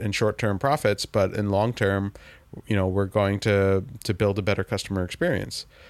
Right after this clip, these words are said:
Um, and Facebook just doesn't seem to be able to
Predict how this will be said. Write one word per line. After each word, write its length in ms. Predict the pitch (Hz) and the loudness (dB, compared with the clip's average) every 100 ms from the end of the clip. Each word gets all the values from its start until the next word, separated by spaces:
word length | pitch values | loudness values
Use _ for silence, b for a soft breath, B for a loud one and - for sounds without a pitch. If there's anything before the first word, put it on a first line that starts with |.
| B B | B B
Um, 360 | 107 98 95 - - _ - | 2 2 2 -4 -16 _ -4
and 180 | 131 127 | 0 2
Facebook 360 | 180 214 302 - | 2 0 -2 -4
just 240 | 143 - | -4 2
doesn't 400 | 131 131 170 - | 2 4 0 -2
seem 320 | - 135 131 | 2 2 2
to 140 | 123 123 | 0 0
be 180 | 117 | 4
able 280 | 110 110 110 | 4 4 2
to 280 | 104 - 104 | 0 -2 -2